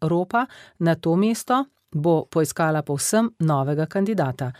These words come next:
Iz njenega urada so sporočili, da bo glavni kriterij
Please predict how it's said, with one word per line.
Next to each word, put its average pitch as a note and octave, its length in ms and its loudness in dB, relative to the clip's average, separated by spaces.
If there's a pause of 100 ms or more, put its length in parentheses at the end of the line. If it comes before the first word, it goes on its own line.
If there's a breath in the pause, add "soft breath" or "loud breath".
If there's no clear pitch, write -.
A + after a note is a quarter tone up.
(340 loud breath)
Iz G3 180 0
njenega B3+ 380 2
urada G#3+ 400 2
so A#3+ 160 -6
sporočili, A3 640 0
da G#3 100 0
bo D3+ 120 0
glavni F3+ 420 2
kriterij G3+ 600 0